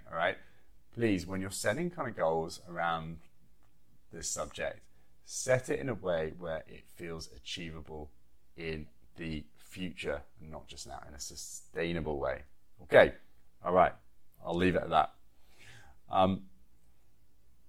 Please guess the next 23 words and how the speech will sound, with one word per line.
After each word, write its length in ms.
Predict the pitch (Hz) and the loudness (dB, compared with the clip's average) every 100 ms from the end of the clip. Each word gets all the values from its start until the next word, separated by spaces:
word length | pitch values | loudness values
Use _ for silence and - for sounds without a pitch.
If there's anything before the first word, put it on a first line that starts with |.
| - | -6
the 140 | 107 139 | 4 6
other 160 | 233 | 6
piece 400 | - 156 110 - - | 4 4 4 2 -2
away 320 | 92 82 80 - - - - | 0 0 0 -8 -20 -20 -10
around 460 | 98 90 95 95 95 | -6 2 4 4 0
this 300 | 76 - - | -4 -8 -10
is 260 | - 92 - - - | -10 -6 -6 -6 -6
having 520 | 156 160 170 165 147 - - - - | -2 2 2 2 -2 -6 -16 -18 -12
a 60 | - | -10
process 560 | - - 117 110 113 - | -2 6 8 6 0 -4
to 120 | - | -4
review, 480 | 90 82 90 82 67 - | -4 -2 0 0 -2 -6
check 360 | - 113 98 113 | -4 0 0 0
in. 200 | 82 67 - - - - - - | -2 -2 -14 -18 -18 -20 -20 -14
Because 240 | 113 120 | -4 2
when 180 | 120 165 | 6 6
you 320 | 202 202 165 - - - - - - - - - | 6 4 2 -4 -14 -18 -18 -20 -18 -18 -18 -6
set 180 | - - | 0 2
these 160 | 110 92 | 2 2
kind 180 | 101 | 0
of 100 | 85 | 0
goals, 340 | 71 67 71 69 | -2 -2 -4 -4
right, 260 | 78 95 | 0 0